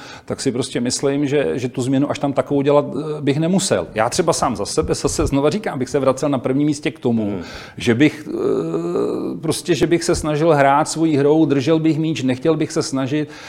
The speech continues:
Speaker 1: eh, prostě nepustit Plzeň do tlaku.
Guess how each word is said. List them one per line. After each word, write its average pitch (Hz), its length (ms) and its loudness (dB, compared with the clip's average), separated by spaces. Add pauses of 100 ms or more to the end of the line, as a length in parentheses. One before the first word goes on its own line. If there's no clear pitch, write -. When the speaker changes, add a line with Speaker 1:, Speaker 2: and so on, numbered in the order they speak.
(220)
Speaker 1:
eh, 110 40 -2
prostě 123 280 0
nepustit 135 680 2
Plzeň 135 420 2
do 117 120 2
tlaku. - 400 2